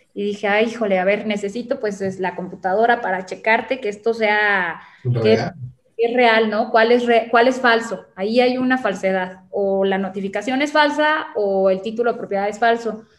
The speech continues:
Speaker 1: Rápido, pues, piensas mal, ¿no? Yo pienso mal y dije, "Híjole, ya, ya le hicieron aquí una trastada".
Speaker 2: Sí,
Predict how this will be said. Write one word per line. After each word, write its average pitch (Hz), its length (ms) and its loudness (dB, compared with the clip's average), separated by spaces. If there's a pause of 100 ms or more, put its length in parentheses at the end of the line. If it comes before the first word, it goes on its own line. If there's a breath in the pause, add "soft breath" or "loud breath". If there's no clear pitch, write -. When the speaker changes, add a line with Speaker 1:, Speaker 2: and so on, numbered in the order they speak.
(300 soft breath)
Speaker 1:
Rápido, 262 500 4
pues, 220 120 -8
piensas 214 440 -2
mal, 220 280 0
¿no? 214 140 -4
Yo 190 300 -6
pienso 196 300 -6
mal 220 220 0
y 202 80 -4
dije, - 220 -16
"Híjole, 220 540 -10 (160)
ya, 214 400 -2
ya 208 200 2
le 233 240 2
hicieron 208 380 -6
aquí 190 240 -10
una 214 220 -6
trastada". 240 600 -2 (100)
Speaker 2:
Sí, - 160 -4